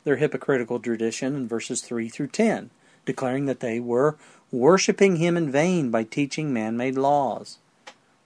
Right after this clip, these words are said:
Then in verse eleven, he made the statement about defilement coming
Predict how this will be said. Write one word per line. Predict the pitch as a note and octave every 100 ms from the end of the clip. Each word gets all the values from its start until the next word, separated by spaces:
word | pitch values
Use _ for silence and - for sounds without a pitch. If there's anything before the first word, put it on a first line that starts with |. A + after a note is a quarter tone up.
| _
Then | C3 B2+
in | A#2+
verse | C3+ -
eleven, | F3+ A3 E3 F#2+ F#2
he | C#3
made | B2 B2
the | A#2+
statement | - B2 C3 B2+
about | A#2 C#3
defilement | C3 - C3 B2 B2+ D3
coming | B2+ B2 C3